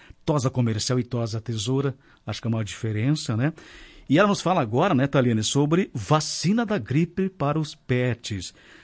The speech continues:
Eu não sabia. Que boa notícia que vem pra gente, a Taliane, que tem uma gatinha, coisa mais linda também.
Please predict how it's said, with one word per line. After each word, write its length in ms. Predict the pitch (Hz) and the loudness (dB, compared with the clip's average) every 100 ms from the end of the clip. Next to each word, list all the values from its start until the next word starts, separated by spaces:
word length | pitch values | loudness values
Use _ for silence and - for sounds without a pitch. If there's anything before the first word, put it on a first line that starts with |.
| - _ - | -20 _ -2
Eu 100 | 143 | 0
não 80 | 220 | 2
sabia. 480 | 254 156 139 101 - | 0 2 4 2 0
Que 100 | - | -2
boa 300 | 110 117 147 | 0 0 2
notícia 460 | 190 - 131 135 143 | 0 0 -2 0 -4
que 120 | 131 | -4
vem 180 | 107 104 | -4 -4
pra 240 | 139 139 | -4 -4
gente, 520 | 98 110 117 110 - 113 | -4 -2 0 -2 -2 -6
a 60 | |
Taliane, 420 | - 113 110 117 | -2 -2 0 -2
que 100 | - | -2
tem 140 | - 131 | 0 2
uma 140 | 139 | 2
gatinha, 360 | 131 117 - 127 | 0 -2 0 0
coisa 260 | 135 127 | 0 0
mais 220 | 135 151 127 | 0 0 0
linda 240 | 123 131 | 2 2
também. 500 | - 127 95 90 | 0 -2 -2 -4